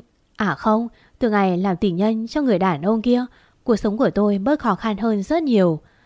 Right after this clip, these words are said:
Những vấn đề liên quan đến tiền bạc, tôi cũng không còn quá bận tâm như trước. Bây giờ tôi chỉ mong phẫu thuật lần thứ hai của mẹ thành công, kết thúc hợp đồng có đủ tiền trả hết nợ, thì cuộc sống của tôi về sau sẽ an nhàn hơn rồi. Có thể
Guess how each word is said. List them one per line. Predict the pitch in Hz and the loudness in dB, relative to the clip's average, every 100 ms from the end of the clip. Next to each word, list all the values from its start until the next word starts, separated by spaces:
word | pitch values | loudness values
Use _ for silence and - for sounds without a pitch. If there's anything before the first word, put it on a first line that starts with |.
| _ _ - | _ _ -8
Những | 226 262 302 | -6 -4 -2
vấn | 196 | 0
đề | 254 196 | 2 2
liên | 190 202 | 0 0
quan | 214 208 196 | 0 -2 -2
đến | 202 175 | -2 0
tiền | 190 160 | 0 0
bạc, | 180 160 - _ _ - | -2 -4 -6 _ _ 0
tôi | 208 190 | 2 4
cũng | 180 226 | 2 0
không | 311 | 0
còn | 277 202 160 | 2 0 0
quá | 196 175 | -4 -2
bận | 262 - | -2 0
tâm | 226 214 | 0 0
như | 208 220 | 0 0
trước. | 190 277 330 _ _ _ _ _ - | 2 0 -2 _ _ _ _ _ -4
Bây | 220 196 | 0 2
giờ | 202 185 170 _ _ | 2 0 -2 _ _
tôi | 302 | -4
chỉ | 285 196 | -2 0
mong | 196 208 | 0 -2
phẫu | 202 240 | -2 -2
thuật | - 208 160 | 0 0 -2
lần | 196 185 | -4 -4
thứ | 151 | -2
hai | 185 220 214 | -2 0 -2
của | - 170 | -2 -2
mẹ | 170 | -2
thành | - 214 139 | -4 -4 -2
công, | 202 220 233 _ _ _ - | 0 0 0 _ _ _ -4
kết | 269 | -2
thúc | 339 320 | 0 0
hợp | 226 | 0
đồng | 190 190 170 165 | 2 0 0 -6
có | 226 | -2
đủ | 277 226 | 2 2
tiền | 214 185 165 | 2 0 -2
trả | 220 | -4
hết | 175 311 | -2 0
nợ, | 285 214 - _ _ _ | 2 0 -2 _ _ _
thì | - | -4
cuộc | 226 220 | 0 0
sống | - 196 226 | 0 -2 2
của | 240 | 2
tôi | 202 214 | 4 2
về | 196 220 139 | 2 0 0
sau | 220 220 233 _ | 0 -2 -2 _
sẽ | - 233 | -8 -4
an | 233 220 | -2 -2
nhàn | 208 160 | -2 -2
hơn | 220 285 | -2 -2
rồi. | 247 202 185 160 _ _ _ _ _ _ - | 2 2 2 -2 _ _ _ _ _ _ -6
Có | 202 | -4
thể | 269 247 170 151 | 0 2 2 -2